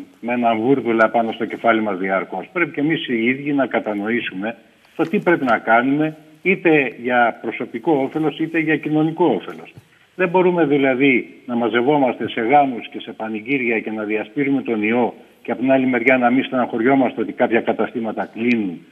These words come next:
ότι το εμπόριο βυθίζεται. Πρέπει να έχουμε μια συναίσθηση και συνείδηση ότι οι πράξεις μας έχουν αποτέλεσμα και πρέπει να είμαστε συνεπείς στις πράξεις μας.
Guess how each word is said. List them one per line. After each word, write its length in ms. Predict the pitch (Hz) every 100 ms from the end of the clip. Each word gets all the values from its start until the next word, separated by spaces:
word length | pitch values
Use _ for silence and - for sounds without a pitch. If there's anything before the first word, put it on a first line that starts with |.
| _
ότι 200 | 117 110
το 100 | 117
εμπόριο 500 | 110 107 123 120 110
βυθίζεται. 640 | 92 90 117 92 87 - - _ _ _ _
Πρέπει 220 | 208 180
να 100 | 180
έχουμε 280 | 151 156 135
μια 320 | 147 143 120 -
συναίσθηση 600 | 104 113 123 180 151 160
και 120 | 120
συνείδηση 600 | - 98 104 101 110 160
ότι 140 | 139 110
οι 40 |
πράξεις 380 | - 113 101 -
μας 240 | 127 135 180
έχουν 300 | 165 196 180
αποτέλεσμα 720 | 180 180 202 143 82 78 - _ _ _
και 120 | 175
πρέπει 240 | 165 196 196
να 80 |
είμαστε 280 | 190 165 185
συνεπείς 480 | - 165 156 185 170
στις 140 | - -
πράξεις 320 | 90 - - -
μας. 160 | 82